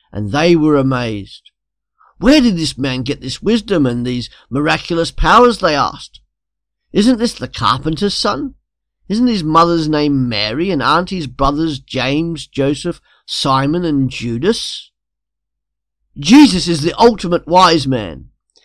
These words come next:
As we read and study the Gospels, the primary documents about his life, we see that Jesus spoke words and people were amazed.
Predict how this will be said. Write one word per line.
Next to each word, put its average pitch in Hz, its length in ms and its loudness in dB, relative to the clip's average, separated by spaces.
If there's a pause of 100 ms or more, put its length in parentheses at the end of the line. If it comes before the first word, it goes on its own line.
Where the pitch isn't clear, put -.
(220)
As 117 240 -6
we 113 180 -2
read 185 460 2
and 117 140 -2
study 165 360 2
the 120 160 -2
Gospels, 165 840 -4 (300)
the 101 100 -8
primary 175 600 2
documents 147 560 -4
about 127 280 -2
his 101 200 -8
life, 127 480 -2 (360)
we 226 220 2
see 190 300 2
that 120 240 -2
Jesus 170 760 -2 (220)
spoke - 580 -2
words 143 800 0 (320)
and 104 240 -10
people 147 500 -2
were 131 180 -2
amazed. 117 880 -8